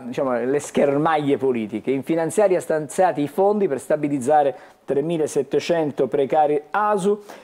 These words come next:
depositi di rifiuti radioattivi nella lista Trapani e Calatafimi, esplode la rivolta, come abbiamo già, eh, sentito, i combustibili,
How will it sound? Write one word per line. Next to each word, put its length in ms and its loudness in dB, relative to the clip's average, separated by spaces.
depositi 580 0
di 120 -2
rifiuti 420 0
radioattivi 640 0
nella 260 -2
lista 440 -2
Trapani 580 0
e 60 -4
Calatafimi, 720 -2
esplode 640 0
la 220 2
rivolta, 520 -2
come 180 -6
abbiamo 380 -4
già, 280 -2
eh, 200 -2
sentito, 500 0
i 60 2
combustibili, 720 0